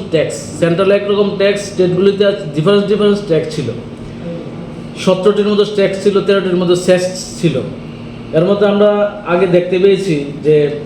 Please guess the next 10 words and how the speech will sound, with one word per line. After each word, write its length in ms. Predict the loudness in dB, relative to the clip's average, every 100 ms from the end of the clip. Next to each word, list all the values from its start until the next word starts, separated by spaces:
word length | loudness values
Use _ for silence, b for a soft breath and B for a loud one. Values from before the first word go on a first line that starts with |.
| -12 -14 -14 -14 -14 -14
সেন্ট্রাল 400 | -2 0 4 4
গভর্নমেন্টের 580 | 4 2 2 2 2 2 -2 -8 -14 -16 -16 -16 -14 -14 -6
সেন্ট্রাল 400 | 0 2 2 2
এক্সাইজ 380 | 2 0 0 2
ডিউটি 260 | 4 4
ছিল, 340 | 2 2 4 4 2 -8 -14 -14 -14 -6
সার্ভিস 560 | -2 0 2 2 0 0
ট্যাক্স 360 | 0 0 -4
ছিল, 200 | 0 2 0 -4 -14 -14 -14 -2
সেন্ট্রাল 380 | 0 2 2